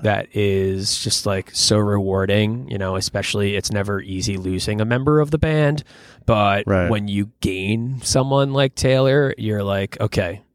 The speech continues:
Speaker 1: here we go. Let's do it."
Speaker 2: Yeah,
Speaker 1: Um,
Speaker 2: yeah.
Speaker 1: and then, you know, similarly, like,
Speaker 2: Yeah, we,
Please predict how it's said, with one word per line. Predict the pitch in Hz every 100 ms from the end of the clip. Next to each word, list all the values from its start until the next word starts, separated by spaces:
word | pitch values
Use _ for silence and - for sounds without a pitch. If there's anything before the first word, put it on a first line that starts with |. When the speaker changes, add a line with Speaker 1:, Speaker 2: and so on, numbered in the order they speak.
| _ -
Speaker 1:
here | - 135
we | 117
go. | 113 104 85 - _
Let's | 117 110
do | - 101
it." | - -
Speaker 2:
Yeah, | 104 120 117 90 104
Speaker 1:
Um, | 127 120 113 113
Speaker 2:
yeah. | 113 - 123
Speaker 1:
and | 131 135
then, | 147 151
you |
know, | 156 143 143 _
similarly, | - - 151 180 180 180 185
like, | 175
Speaker 2:
Yeah, | 156
we, | 131